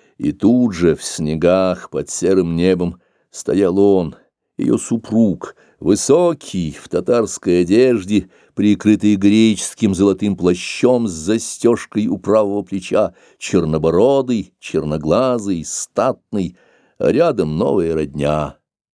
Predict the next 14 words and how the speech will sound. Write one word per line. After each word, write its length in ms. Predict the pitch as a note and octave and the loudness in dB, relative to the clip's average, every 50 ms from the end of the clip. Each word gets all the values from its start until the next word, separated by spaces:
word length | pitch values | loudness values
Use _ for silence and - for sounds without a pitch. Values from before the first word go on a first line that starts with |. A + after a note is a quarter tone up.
| _ _ _ _ _ _ | _ _ _ _ _ _
Низенькая, 1000 | - A2+ D3+ E3 E3 E3 D#3+ D#3+ D3+ A#2+ F2+ F#2+ F#2 F2+ F2 - - E2+ E2 D#2+ D#2 | 0 2 4 4 4 4 4 4 2 2 2 2 2 0 0 0 2 2 2 2 0
толстая 680 | - - G2 G2+ A2 A2 G#2+ - - - - - F2+ | 0 2 2 4 4 2 0 -2 -8 -10 -6 -4 -2
его 200 | E2 D#2 D2+ D2+ | -2 -2 -2 -4
мать, 600 | C#2+ D2 D#2 F2+ G2 G2+ G2 F#2+ - - - - _ _ _ _ _ _ _ _ | -2 -2 -2 0 0 -2 -4 -6 -8 -12 -14 -16 _ _ _ _ _ _ _ _
великая 600 | - - D2+ E2+ F#2 A2 A2+ - - F#2+ F#2 F2+ | -4 -2 0 4 4 4 4 4 2 2 2 2
княгиня 680 | F2+ - F2 F2+ F2 E2+ F#2 F#2+ F#2+ F#2 F#2 F2+ F2+ - - _ _ _ _ | 0 -2 -2 -4 0 2 2 2 4 4 2 2 0 -4 -10 _ _ _ _
Марья 260 | - E2+ F2+ F2 F2 | -2 0 0 2 2
Васильевна, 760 | E2 E2 D#2+ - - - A#2+ A#2+ A#2+ A#2 A2+ A2+ A2 G2+ - - _ _ _ _ _ _ _ _ | 0 0 -2 -4 0 2 4 6 6 6 4 4 2 0 -2 -6 _ _ _ _ _ _ _ _
три 220 | - - C#3+ C3 G2+ | 0 2 4 4 4
брата, 760 | D#2+ D2 D#2+ E2 G2 A#2+ B2+ B2 - - - G#2+ G2+ - - _ | 2 0 2 2 4 4 4 2 0 0 0 0 0 0 -4 _
два 420 | C#2+ C2 D2+ D#2 E2+ F2+ F#2 F#2 | -14 -10 -6 -2 0 2 2 2
Андрея 560 | F#2 F2+ F2+ D#2+ E2+ F2+ A#2 A#2+ G#2+ F2 D#2+ D2 | 0 0 -2 -2 2 2 2 2 2 0 -2 -4
да 200 | C2+ C#2 D2 C#2+ | -4 -4 -4 -2
Борис, 560 | C#2 D2 D2+ E2+ A2+ C3+ B2 - - - | 0 0 0 2 2 2 2 0 -2 -6